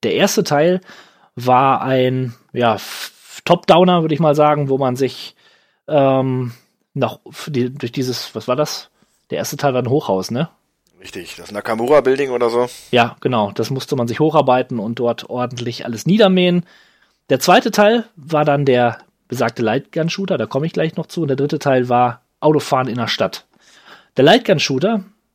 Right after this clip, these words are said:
Speaker 1: der war auch richtig gut gemacht, mit, ähm, ja, auch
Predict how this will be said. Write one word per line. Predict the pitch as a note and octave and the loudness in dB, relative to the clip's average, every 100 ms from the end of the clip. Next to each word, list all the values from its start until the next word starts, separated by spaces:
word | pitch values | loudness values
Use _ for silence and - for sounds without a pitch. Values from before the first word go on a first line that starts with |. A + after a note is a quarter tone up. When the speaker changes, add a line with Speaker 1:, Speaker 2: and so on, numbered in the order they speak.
| _ | _
Speaker 1:
der | C3 D3+ | 0 0
war | D#3+ | 0
auch | - D#3+ - | -2 -6 -8
richtig | F3 - D#3+ | -8 -6 -6
gut | - F3 | -4 -4
gemacht, | - D#3 G#3 - - - - | -2 -2 -2 -6 -12 -12 -8
mit, | D3 D3 - - | -6 -6 -8 -4
ähm, | C#3+ C3 B2+ B2 A#2+ D#3 D#3 | -2 -2 -4 -8 -12 -18 -14
ja, | C#3+ A#2+ | -6 -4
auch | A#2+ | -4